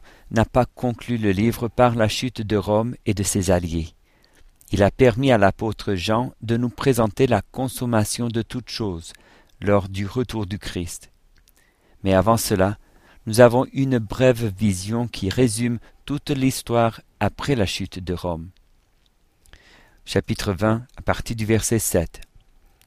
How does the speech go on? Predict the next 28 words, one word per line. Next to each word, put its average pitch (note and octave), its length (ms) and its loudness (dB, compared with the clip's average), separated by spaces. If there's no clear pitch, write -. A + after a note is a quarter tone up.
Quand A2 140 4
les G2+ 180 4
mille G#2 340 2
ans G#2+ 160 4
seront F#2+ 460 -6
accomplis, G2 600 -2
Satan B2+ 480 2
sera A#2+ 480 0
relâché A2+ 580 0
de G2+ 100 -4
sa F#2+ 200 0
prison, F2+ 480 -6
et C#3+ 80 6
il C3+ 240 6
sortira B2+ 600 0
pour A2+ 220 -8
séduire B2 580 2
les A2 140 2
nations G2 480 -2
qui - 160 -8
sont B2 340 -6
aux A2+ 80 -4
quatre A#2 420 0
coins B2 280 -4
de A2 100 -2
la F#2+ 160 2
terre, E2+ 320 -2
Gog G2 380 4